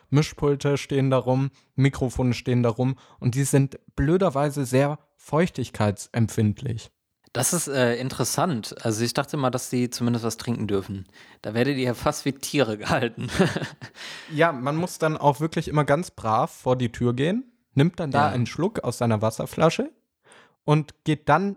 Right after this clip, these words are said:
Speaker 1: nach dem Verschließen der Flasche, betritt man wieder das Studio.
Speaker 2: Jetzt weiß ich auch, warum ihr immer so viel Radio im, äh, äh, so viel Musik im Radio spielt.
Speaker 1: Ja,
Speaker 2: Das
Speaker 1: es dauert einfach eine Weile, bis man dann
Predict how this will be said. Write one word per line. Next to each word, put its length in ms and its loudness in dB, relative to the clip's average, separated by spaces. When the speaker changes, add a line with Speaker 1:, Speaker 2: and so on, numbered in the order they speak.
Speaker 1:
nach 280 0
dem 220 -4
Verschließen 960 0
der 140 2
Flasche, 500 0
betritt 400 -2
man 180 2
wieder 220 0
das 160 -2
Studio. 500 2
Speaker 2:
Jetzt 280 -4
weiß 240 2
ich 80 -2
auch, 140 -2
warum 240 2
ihr 80 0
immer 160 0
so 100 -6
viel 240 -2
Radio 540 -2
im, 200 -8
äh, 220 0
äh, 180 2
so 180 -2
viel 160 0
Musik 360 0
im 140 2
Radio 420 -2
spielt. 540 -8
Speaker 1:
Ja, 180 0
Speaker 2:
Das 140 -2
Speaker 1:
es 120 -6
dauert 440 -2
einfach 420 0
eine 160 -2
Weile, 300 0
bis 240 -6
man 160 0
dann 340 0